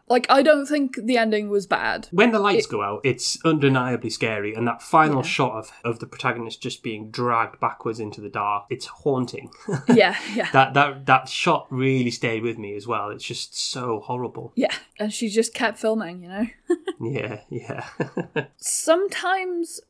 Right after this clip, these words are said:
Speaker 1: films leave you with a lot of questions, and that they deliberately don't answer them, right? The Blair Witch does it, but Rec messes with that. It also leaves you not knowing stuff,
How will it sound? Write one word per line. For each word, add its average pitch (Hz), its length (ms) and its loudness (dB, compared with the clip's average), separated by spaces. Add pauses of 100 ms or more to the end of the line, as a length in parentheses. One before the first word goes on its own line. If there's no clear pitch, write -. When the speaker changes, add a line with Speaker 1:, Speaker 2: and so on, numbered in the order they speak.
(120)
Speaker 1:
films 240 920 2 (120)
leave 233 420 2
you 214 340 0
with 202 180 4
a 208 80 4
lot 196 240 2
of - 200 -6
questions, - 920 -6 (100)
and 196 180 -4
that - 180 -6
they 196 260 0
deliberately 277 600 2
don't 220 240 0
answer - 340 -8
them, - 340 -12 (120)
right? 208 320 4
The 233 100 6
Blair 254 240 4
Witch 214 260 2
does 160 180 -2
it, - 300 -6
but - 340 2
Rec - 840 0 (140)
messes 240 800 2
with 320 200 -4
that. 349 300 0 (160)
It 262 200 6
also 277 380 4
leaves 214 280 -2
you 202 100 -2
not 196 240 0
knowing 180 300 -2
stuff, - 400 -4